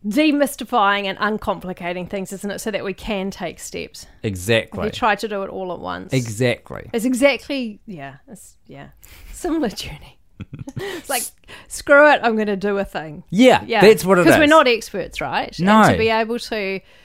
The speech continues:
Speaker 1: take action and know that it's actually meaningful and really doing something,
Speaker 2: Yeah.
Speaker 1: um, without having to be an expert and weighing. Actually, I used to get quite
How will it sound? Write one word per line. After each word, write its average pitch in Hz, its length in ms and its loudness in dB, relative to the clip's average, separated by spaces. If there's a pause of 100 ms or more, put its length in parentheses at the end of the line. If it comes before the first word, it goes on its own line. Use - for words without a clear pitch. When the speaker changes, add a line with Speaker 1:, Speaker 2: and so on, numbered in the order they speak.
(760)
Speaker 1:
take 254 300 0
action 208 440 -2
and 220 180 2
know 226 220 6
that 185 120 2
it's - 200 -6
actually 180 280 -2
meaningful 190 680 -4
and 165 180 -6
really 165 220 -6
doing 175 340 -4
something, 160 600 -10
Speaker 2:
Yeah. 131 400 -2
Speaker 1:
um, 165 160 -8
without 165 360 -8
having 170 260 -12
to 185 120 -14
be 170 240 -6
an 165 80 -10
expert 165 400 -8
and 190 220 -6
weighing. 214 400 0
Actually, 240 320 0
I 247 120 4
used 392 260 2
to 370 80 -2
get 254 160 -6
quite - 560 -4